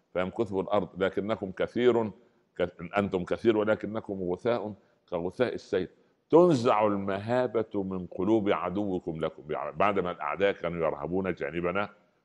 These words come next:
وكان كسرى ينتفض عندما يسمع سيرة عمر بن الخطاب، وقيصر يتوتر عندما يسمع عمر بن الخطاب أنه جهز له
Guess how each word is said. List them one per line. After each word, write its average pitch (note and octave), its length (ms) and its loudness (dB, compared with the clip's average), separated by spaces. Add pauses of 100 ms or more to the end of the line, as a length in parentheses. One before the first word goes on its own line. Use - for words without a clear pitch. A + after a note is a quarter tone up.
(140)
وكان G2 340 0
كسرى F#2+ 460 2
ينتفض F#2+ 420 0
عندما E2 400 -2
يسمع E2 320 -4
سيرة F2+ 320 -2 (340)
عمر G2+ 220 2
بن F2 100 -4
الخطاب، F2 480 2 (360)
وقيصر A2 520 2
يتوتر G2+ 640 0 (300)
عندما F2 540 0
يسمع E2+ 360 -2 (260)
عمر G#2 260 2
بن F#2 100 -4
الخطاب F#2 440 -2
أنه F2 300 -2
جهز F2 400 0
له F2 300 0